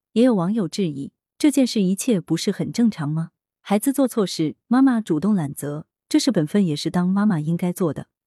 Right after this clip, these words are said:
为何会让那么多人表扬，甚至冲上热搜呢？网友说的固然有道理，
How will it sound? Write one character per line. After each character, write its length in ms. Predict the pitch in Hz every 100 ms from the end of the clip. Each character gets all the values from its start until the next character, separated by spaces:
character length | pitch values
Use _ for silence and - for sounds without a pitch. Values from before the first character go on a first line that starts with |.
| _ _
为 140 | - 294
何 220 | - 196
会 140 | 226
让 140 | 240 208
那 100 | 214
么 100 | 160
多 140 | 202
人 160 | 185 165
表 200 | 156 135
扬， 260 | 151 143 -
甚 200 | - 208
至 120 | 165
冲 200 | - 196
上 200 | 208 170
热 120 | 160
搜 260 | 147 - 170
呢？ 140 | 151 - _ _ -
网 140 | 233
友 140 | 262
说 160 | 208 226
的 160 | 214 190
固 140 | 247
然 180 | 190 175
有 100 | 147
道 200 | 180 170
理， 260 | 170 -